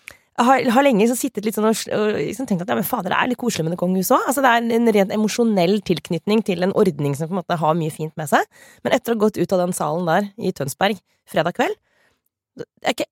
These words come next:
det går ikke, det er ikke, det finnes ikke igjen ett argument for å forsvare denne ordningen, liksom, etter å ha sett hva det gjør med et, det, egentlig tror jeg, ganske oppegående og, og, og, og sunt menneske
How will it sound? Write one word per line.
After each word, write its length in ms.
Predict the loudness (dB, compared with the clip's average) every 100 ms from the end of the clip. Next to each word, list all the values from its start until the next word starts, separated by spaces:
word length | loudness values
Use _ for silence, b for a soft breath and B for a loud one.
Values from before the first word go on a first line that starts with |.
| -2
det 80 | -2
går 140 | -2
ikke, 100 | -4
det 40 | -4
er 80 | -4
ikke, 100 | -4
det 120 | -4
finnes 100 | -2
ikke 120 | -2 -2
igjen 120 | -4 _ -8
ett 260 | -8 -14 _ -6
argument 480 | -4 -2 -4 -8 -20 _ _
for 120 | 0 2
å 80 |
forsvare 540 | 0 -2 0 2 0 -2 _ _ -2
denne 240 | 2 4 4
ordningen, 360 | 2 2 -4 -4
liksom, 240 | -4 -2
etter 240 | -2 -2
å 0 |
ha 80 | -2
sett 240 | -2 -6 0
hva 180 | 2 2
det 220 | 2 0 -2 _ _ -4
gjør 360 | 2 4 4 0 _ _ _ _ _ -4
med 260 | -2 -2
et, 280 | -4 -12 -18 _ _ _
det, 60 | -12 -2
egentlig 400 | 0 2 0 0
tror 140 | 2
jeg, 80 | 2
ganske 180 | 2 -2 -8
oppegående 540 | -8 0 0 2 -2 0
og, 240 | 0 0 0 0
og, 320 | -2 -2 -2 -4 -4
og, 160 | -6 -6 -6
og 120 | -6 -6
sunt 240 | -4 -4
menneske 320 | -4 -6 -6